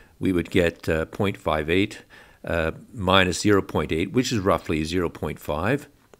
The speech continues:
And, uh, for the upper bound, we would add the margin of error, which would mean we'd be adding roughly zero point eight. So we could put this in as equal to roughly zero point five zero,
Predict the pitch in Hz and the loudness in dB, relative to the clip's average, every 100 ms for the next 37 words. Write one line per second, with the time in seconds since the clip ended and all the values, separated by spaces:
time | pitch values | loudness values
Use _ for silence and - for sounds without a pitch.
0 | _ _ _ _ _ _ _ - _ - | _ _ _ _ _ _ _ -20 _ -4
1 | 90 90 92 87 85 87 87 104 98 107 | -2 0 -2 0 0 0 0 2 4 6
2 | 107 85 90 104 90 87 85 - 98 104 | 4 2 2 2 2 0 0 2 6 8
3 | 123 113 107 104 110 104 98 104 120 165 | 6 4 2 4 4 2 2 2 2 0
4 | 156 - - - - 95 - 95 87 95 | -4 -16 -20 -20 -2 -2 0 -4 0 -2
5 | 90 82 85 85 92 95 98 87 80 85 | -2 -4 -2 -2 2 4 4 2 0 -2
6 | - 78 76 76 80 90 85 - 76 73 | -2 -4 -4 -4 -4 -2 -2 -4 -8 0
7 | 92 110 - 104 117 - 151 147 110 - | 0 0 0 0 0 0 0 2 0 2
8 | 107 95 82 80 - 92 - 85 - 90 | 0 2 0 -2 -4 -6 -4 -8 -4 -6
9 | 80 107 107 - - 76 80 - - - | 0 2 2 0 -8 -4 -4 -6 -18 -20
10 | _ - 85 82 82 - 85 78 76 - | _ -8 -4 -2 -4 -6 -6 -6 -10 -12
11 | 80 73 71 76 80 92 110 85 90 | -8 -8 -8 -10 -4 -2 0 0 -2